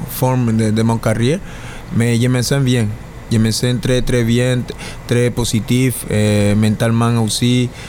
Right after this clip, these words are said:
euh, physiquement. Euh, j'ai passé un très difficile camp d'entraînement.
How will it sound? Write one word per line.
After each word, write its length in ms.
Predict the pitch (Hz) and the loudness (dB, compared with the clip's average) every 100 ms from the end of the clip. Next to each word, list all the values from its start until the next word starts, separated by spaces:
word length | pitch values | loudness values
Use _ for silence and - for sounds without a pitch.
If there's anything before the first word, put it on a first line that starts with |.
| - - - | -14 -10 -2
euh, 160 | 104 | 0
physiquement. 920 | 104 - 110 113 110 113 123 127 123 123 117 - - - | 0 0 0 0 2 2 2 0 0 -2 -4 -10 -10 -4
Euh, 920 | 104 104 107 104 101 101 104 95 85 101 | 0 2 2 2 0 0 0 -2 -2 -2
j'ai 80 | |
passé 280 | 107 113 113 | -2 -2 0
un 400 | 123 120 117 110 101 - - - - | 0 2 2 0 -2 -6 -8 -6 -4
très 160 | 127 127 | 0 0
difficile 460 | 127 107 107 117 | 0 -2 -2 -2
camp 120 | 110 113 | 0 0
d'entraînement. 640 | 110 107 104 110 113 | 0 2 2 2 2